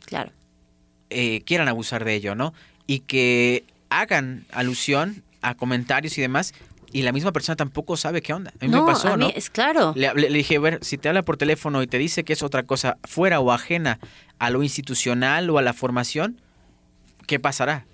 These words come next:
Speaker 2: No, pues,
Speaker 1: Y a
Speaker 2: a ver.
Speaker 1: veces también la presión de que es alguien importante te hace no
Speaker 2: Sí, sí.
Speaker 1: saber cómo reaccionar, que yo les contaba, me pasó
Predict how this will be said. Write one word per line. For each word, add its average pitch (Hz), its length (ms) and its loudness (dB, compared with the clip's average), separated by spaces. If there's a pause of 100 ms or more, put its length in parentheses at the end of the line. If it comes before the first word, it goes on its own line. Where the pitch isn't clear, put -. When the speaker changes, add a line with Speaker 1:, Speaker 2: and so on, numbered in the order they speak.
(240)
Speaker 2:
No, 202 180 2
pues, 233 100 2
Speaker 1:
Y - 60 6
a 208 40 2
Speaker 2:
a 160 40 4
ver. 180 100 6
Speaker 1:
veces 285 280 2
también 214 340 2
la 233 140 0
presión 202 560 0
de 190 160 -2
que 185 100 -2
es 180 100 0
alguien 233 240 2
importante 180 840 -2 (180)
te 185 120 0
hace 196 220 0
no 220 60 0
Speaker 2:
Sí, 220 160 2
sí. - 0 -
Speaker 1:
saber 196 360 4
cómo 196 240 0
reaccionar, 185 600 0
que 185 120 -2
yo 190 180 2
les 202 160 0
contaba, 202 400 2
me 165 100 -2
pasó 185 420 0